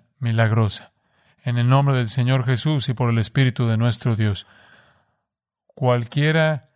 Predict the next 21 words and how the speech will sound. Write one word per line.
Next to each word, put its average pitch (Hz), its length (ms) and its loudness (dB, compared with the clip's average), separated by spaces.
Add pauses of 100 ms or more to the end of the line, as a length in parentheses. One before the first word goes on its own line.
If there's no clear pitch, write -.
(120)
sea 151 440 -2
cual 123 240 -2
sea 143 320 0
la 135 140 0
categoría 127 720 0
de 120 120 -2
pecado 127 500 0
de 123 80 2
usted, 120 480 0 (320)
Cristo 147 680 2
puede 127 240 0
convertirlo 127 800 2
a 117 60 2
usted 127 680 0
en 117 320 2
un 117 460 2
santo, 113 580 -2 (560)
lavando 135 480 0
toda 156 440 2
la 120 100 -2
inmundicia, 113 800 -4